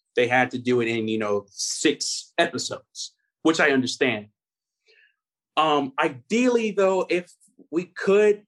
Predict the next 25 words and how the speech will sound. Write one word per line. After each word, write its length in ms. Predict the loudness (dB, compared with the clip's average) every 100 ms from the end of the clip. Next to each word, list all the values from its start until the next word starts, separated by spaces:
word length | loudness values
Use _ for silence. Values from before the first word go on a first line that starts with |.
| _
I 140 | 0 2
would 260 | 2 -2 -2
maybe 320 | -6 -6 -4
add 240 | -2 -2
maybe 300 | -2 -6 -8
two 260 | -10 -2 -2
more. 320 | 2 2 2
It 40 | 2
doesn't 140 | 0
have 80 | 0
to 20 |
be 140 | -2 -6
ten 280 | -2 -2
like 180 | 0 0
WandaVision, 480 | 2 0 0 -4 -4
maybe, 180 | -4 -2
like, 160 | -4 -6
just 240 | -12 -12
two 160 | -4 0
more 140 | 2
episodes. 580 | 2 0 0 2 0 -2 _ _ _ -10
One 540 | 0 2 2 0 -2 -6 _ -2
dedicated 560 | 0 2 2 2 2
to 120 | -2 -12
Karli, 320 | -6 -6